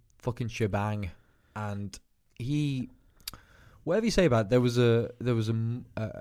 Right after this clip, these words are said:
a, a trial of, um, underground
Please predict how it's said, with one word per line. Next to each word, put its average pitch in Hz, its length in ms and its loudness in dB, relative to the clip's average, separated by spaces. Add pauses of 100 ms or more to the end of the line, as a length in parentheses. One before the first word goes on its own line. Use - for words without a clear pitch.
(220)
a, - 100 -16 (1000)
a - 40 -16
trial 143 720 4
of, - 500 -10 (600)
um, 104 460 -8 (220)
underground 110 600 -4